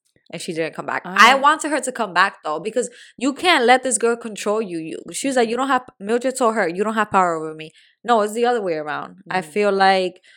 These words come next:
Speaker 1: you need to come back 'cause Mildred does not have power over you, Tiff. Like, but I feel like there was so many emotions there that it was like, "There's no way that I can go back into that room with that girl. There's, like, no way."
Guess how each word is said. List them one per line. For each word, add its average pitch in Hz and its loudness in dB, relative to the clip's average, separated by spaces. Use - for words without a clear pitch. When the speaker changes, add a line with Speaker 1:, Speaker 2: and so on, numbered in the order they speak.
Speaker 1:
you 175 -8
need 233 -2
to 226 0
come 240 -2
back 214 4
'cause 185 -10
Mildred 196 -4
does 170 -8
not 165 -2
have 160 -12
power 160 -4
over 156 -10
you, 147 -16
Tiff. 156 -6
Like, 156 -8
but 185 -4
I 175 4
feel 202 -6
like 190 -2
there 180 -2
was 180 -4
so 180 -8
many 190 -8
emotions 175 -8
there 220 -2
that 165 -4
it 160 -4
was 165 -10
like, 156 -4
"There's 160 -8
no 156 -8
way 147 -6
that 147 -4
I 147 -8
can 151 -20
go 147 -8
back 147 -8
into 156 -20
that 151 -10
room 156 -20
with - -20
that - -12
girl. - -16
There's, 165 -12
like, 151 -8
no 143 -12
way." 85 -16